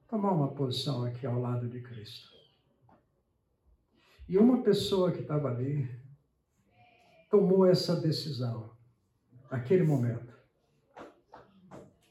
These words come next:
O local tinha uma galeria lá em cima. E naquela hora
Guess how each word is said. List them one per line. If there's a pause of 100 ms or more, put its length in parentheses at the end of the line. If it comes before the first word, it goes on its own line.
(480)
O
local
tinha
uma (220)
galeria
lá
em
cima. (4000)
E
naquela
hora